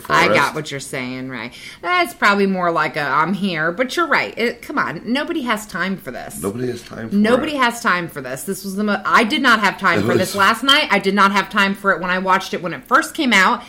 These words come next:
Speaker 1: and I did not have time for it today.
Speaker 2: Yeah.
Speaker 1: I don't have time to even
Speaker 2: It
Speaker 1: be
Speaker 2: was,
Speaker 1: talking about
Speaker 2: it was a
Speaker 1: this.
Speaker 2: bunch of arts and crafts.
Speaker 1: It, it was. And I just, I genuinely, I'm sorry for anybody who wrote in and was like, "I can't believe you,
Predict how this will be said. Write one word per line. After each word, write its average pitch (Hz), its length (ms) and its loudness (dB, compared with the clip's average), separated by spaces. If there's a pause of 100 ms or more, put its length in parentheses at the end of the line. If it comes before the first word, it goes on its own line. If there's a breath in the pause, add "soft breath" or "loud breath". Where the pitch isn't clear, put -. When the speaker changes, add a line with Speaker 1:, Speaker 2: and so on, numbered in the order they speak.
(160 loud breath)
Speaker 1:
and 254 160 4
I 254 140 6
did 277 140 0
not 269 180 2
have 262 140 0
time 254 200 0
for 254 160 2
it - 100 2
today. 269 420 -4 (280)
Speaker 2:
Yeah. 101 340 -2 (540)
Speaker 1:
I 277 120 0
don't 339 120 0
have 330 140 0
time 269 180 2
to 262 60 2
even 254 120 4
Speaker 2:
It - 40 4
Speaker 1:
be - 60 4
Speaker 2:
was, - 160 -6
Speaker 1:
talking 302 420 -2
about 147 300 0
Speaker 2:
it - 40 2
was 113 200 6
a 117 40 6
Speaker 1:
this. 95 80 -2
Speaker 2:
bunch 110 240 2
of - 80 2
arts 104 300 0
and 113 80 -6
crafts. - 680 -6
Speaker 1:
It, 254 200 2
it 247 160 0
was. 254 460 0
And 220 220 0
I 226 200 0
just, 240 420 -2
I 208 120 0
genuinely, 247 640 2
I'm 202 140 0
sorry 214 440 4
for 220 160 -2
anybody 233 340 2
who 220 160 -2
wrote 220 260 4
in 220 140 4
and 254 80 2
was 233 120 0
like, 233 140 -4
"I 285 80 -6
can't 359 340 -6
believe 349 480 -6
you, 320 260 0